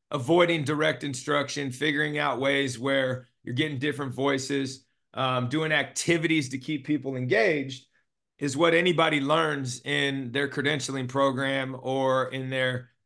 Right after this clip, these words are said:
their years as an apprentice teacher or student teacher. And then I think what ends up happening is you get caught up in trying to cover content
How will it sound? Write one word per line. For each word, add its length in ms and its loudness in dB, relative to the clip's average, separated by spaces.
their 140 -2
years 400 2
as 240 -2
an 60 -6
apprentice 460 -6
teacher 640 0
or 40 -4
student 340 -6
teacher. 500 -4
And 180 -2
then 500 0
I 80 2
think 240 0
what 120 4
ends 180 2
up 140 2
happening 580 0
is 760 -2
you 240 -6
get 340 -2
caught 360 2
up 260 2
in 640 -4
trying 340 2
to 60 0
cover 360 0
content 680 0